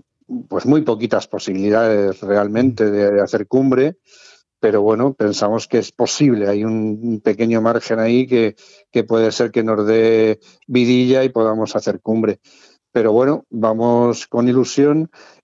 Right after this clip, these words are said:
y ya está. Ten en cuenta que, eh, en realidad no se ha logrado llegar a montar un campo tres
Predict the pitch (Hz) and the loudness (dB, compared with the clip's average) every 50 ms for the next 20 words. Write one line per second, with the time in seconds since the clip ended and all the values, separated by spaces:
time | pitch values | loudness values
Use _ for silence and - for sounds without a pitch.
0 | _ - 123 110 107 104 101 104 101 101 101 101 98 98 98 98 98 98 95 92 | _ -6 -4 -2 -2 -2 -2 -2 -2 -2 -2 -4 -4 -4 -6 -6 -6 -6 -4 -2
1 | 98 101 - - - 123 113 113 107 92 - - - 113 107 113 110 120 120 117 | -2 -2 -2 -2 -2 0 0 0 0 -2 -4 -6 -6 -4 -4 -2 -2 -2 -2 0
2 | 104 123 120 113 117 120 120 117 110 - _ _ _ _ _ _ _ _ - - | 0 0 0 2 2 2 2 2 0 -2 _ _ _ _ _ _ _ _ -8 -4
3 | 120 117 110 110 107 104 107 107 - _ - - 120 117 113 110 117 117 110 110 | -2 -2 0 0 -2 -4 -6 -8 -12 _ -10 -6 -4 -2 0 0 0 0 0 0
4 | 117 117 120 131 143 139 - - 143 131 120 117 113 107 107 107 117 117 117 113 | 0 0 2 2 0 0 0 -2 -2 0 2 2 0 0 2 0 2 2 2 0
5 | 110 110 110 110 107 107 104 101 101 104 104 101 113 110 110 117 117 113 110 110 | 2 2 0 0 0 0 0 0 0 0 0 0 0 0 2 0 0 -2 -4 -4
6 | 110 110 104 - - 110 110 110 113 113 110 - 113 113 113 107 - 110 107 107 | -6 -6 -6 -4 -2 -2 -2 -4 -8 -8 -4 -4 -4 -4 -4 -4 -2 -2 -2 0
7 | - 117 120 117 110 101 - - - | 0 0 2 2 2 0 -4 -8 -18